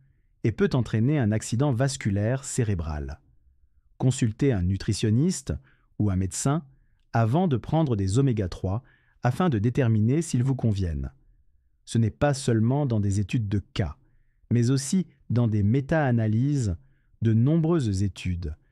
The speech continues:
que des doses élevées ont été associées à des effets indésirables. Pour ceux que cela intéresse, je partagerai l'étude sur les oméga trois avec vous dans les commentaires. De nombreuses personnes ne sont pas conscientes de ces risques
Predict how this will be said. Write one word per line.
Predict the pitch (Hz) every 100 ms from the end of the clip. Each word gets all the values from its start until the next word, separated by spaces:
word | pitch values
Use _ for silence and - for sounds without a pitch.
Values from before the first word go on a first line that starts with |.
| _ _ _
que | 131
des | 117 107
doses | 143 165 113 98
élevées | 120 107 92 92 131 _ _ _
ont | 117
été | 117 107 101
associées | 95 110 101 - -
à | 107
des | 98 92 95
effets | - 120
indésirables. | 98 98 87 85 76 73 69 67 _ _ _ _ _ _ _ -
Pour | 127
ceux | -
que | 214 147
cela | 135 123
intéresse, | 117 107 90 92 135 - - _ _ _
je | - 113
partagerai | 165 - 135 143 165 143 -
l'étude | 107 139 135 120 95 -
sur | - 90
les | 95 104
oméga | 139 117 104
trois | 87 - 92 101 - _ _
avec | 135 131 107
vous | 95 110
dans | 151 143
les | 110
commentaires. | - 113 92 - 73 67 69 - _ _ _ _ _ _ _ _
De | 113
nombreuses | 120 139 120 113 -
personnes | 104 - 139 143 139
ne | 113 110
sont | 104 104
pas | 87 104
conscientes | - 120 - - 143 135
de | 104 101
ces | - 95
risques | 87 87 - -